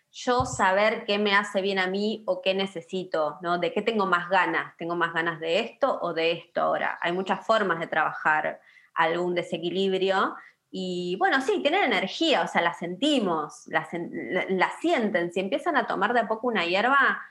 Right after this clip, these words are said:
eso se siente. Y por eso, de hecho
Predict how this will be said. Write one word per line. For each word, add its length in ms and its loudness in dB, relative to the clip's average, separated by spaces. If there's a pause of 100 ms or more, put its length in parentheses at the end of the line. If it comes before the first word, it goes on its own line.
(380)
eso 460 0 (100)
se 120 -2
siente. 640 -4
Y 140 -4
por 180 2
eso, 260 2
de 80 2
hecho 400 -2